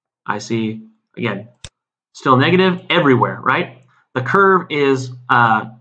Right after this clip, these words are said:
concave up. My second derivative is greater than zero. I'm stable. Hopefully you remember some of those terms. But once,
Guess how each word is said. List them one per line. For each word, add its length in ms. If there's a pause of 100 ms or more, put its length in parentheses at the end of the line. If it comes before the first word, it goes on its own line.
(120)
concave 600 (300)
up. 440
My 380 (260)
second 300
derivative 360
is 80
greater 180
than 120
zero. 240
I'm 200
stable. 600 (180)
Hopefully 200
you 60
remember 240
some 140
of 60
those 100
terms. 420 (600)
But 120
once, 420